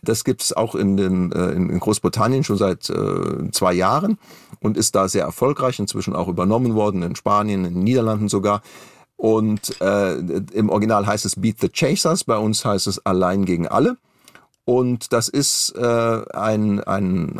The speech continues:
wie gesagt, ein Ableger, neudeutsch Spin-off. Äh, das heißt, wir haben gleichen Moderator, gleiche Protagonisten, also alle Jäger sind dabei.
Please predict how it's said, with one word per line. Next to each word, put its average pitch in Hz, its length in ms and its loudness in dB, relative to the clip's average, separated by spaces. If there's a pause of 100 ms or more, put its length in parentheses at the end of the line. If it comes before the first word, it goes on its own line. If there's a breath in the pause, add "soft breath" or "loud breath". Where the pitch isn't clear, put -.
(140)
wie 110 140 0
gesagt, 117 240 2
ein 82 100 -4
Ableger, 151 580 2
neudeutsch 98 760 -2
Spin-off. 151 500 -2 (380 loud breath)
Äh, 107 320 0
das 110 240 -2
heißt, 117 240 -2
wir 107 100 0
haben 95 320 -2
gleichen 98 380 0
Moderator, 151 640 0
gleiche 101 320 -4
Protagonisten, 101 720 -2
also 90 220 -2
alle 85 180 -2
Jäger 131 300 2
sind 123 220 -2
dabei. 117 420 0